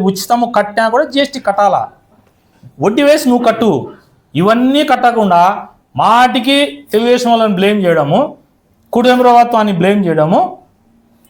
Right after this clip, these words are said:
నీ పబ్బం గడుపుకుంటావు. కుందుపెన్న వరద కాలువ సంబంధించి ఇసుక లెక్కలో నువ్వు డబ్బు తీసుకోలేదా? ఎస్ఎస్ మాల్లో నువ్వు డబ్బు తీసుకోలేదా?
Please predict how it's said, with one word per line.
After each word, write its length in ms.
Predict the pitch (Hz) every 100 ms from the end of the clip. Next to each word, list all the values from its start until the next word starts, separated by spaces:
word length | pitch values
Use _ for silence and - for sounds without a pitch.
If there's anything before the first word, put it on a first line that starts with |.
| - 160
నీ 80 | 226
పబ్బం 240 | 240 247 269
గడుపుకుంటావు. 540 | 214 185 170 156 139 107 - _ _ _ _ _ _ -
కుందుపెన్న 440 | 226 277 277 269 254
వరద 140 | 254 254
కాలువ 180 | 254 240
సంబంధించి 260 | 233 233 208
ఇసుక 120 | 254 247
లెక్కలో 200 | 240 226
నువ్వు 140 | 202
డబ్బు 100 | 214 233
తీసుకోలేదా? 420 | 208 220 202 269 381 - _ _ _ _ _ _ _ _ _ 147
ఎస్ఎస్ 260 | 175 277 262
మాల్లో 180 | 254 269
నువ్వు 120 | 254 220
డబ్బు 140 | 220 214
తీసుకోలేదా? 440 | - 185 151 180